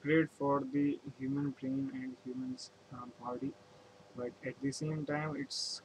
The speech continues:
kind of dangerous. But never mind, everything is being more specialized, more specific, and which gives a better results in the future. And that's all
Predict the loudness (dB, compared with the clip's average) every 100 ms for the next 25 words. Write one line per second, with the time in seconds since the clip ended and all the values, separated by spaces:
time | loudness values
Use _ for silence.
0 | -8 -4 -2 -2 -6 -10 -4 -2 -2 -4
1 | -8 -12 -4 0 2 0 -2 -6 -20 -20
2 | -20 -20 -20 -20 -20 -20 -20 -20 -14 -2
3 | 0 0 -2 0 0 0 -4 -12 -20 -20
4 | -6 0 2 0 -4 -6 -8 -12 -20 -20
5 | -16 -4 0 0 -2 2 6 6 4 4
6 | 4 4 4 6 6 2 -2 -10 -4 2
7 | 4 4 2 -2 -2 0 2 2 -2 -14
8 | -20 -20 -12 -4 -4 -4 4 6 6 6
9 | 6 6 4 -4 -8 -10 6 8 10 8
10 | 8 8 8 6 4 -8 -10 -4 -4 -4
11 | -10 -20 -20 -20 -20 -20 -20 -20 -14 -10
12 | -8 -8 -12 -20 -20 -20 -20 -20 -20 -20
13 | -20 -4 2 2 2 -2 -4 2 10 12
14 | 12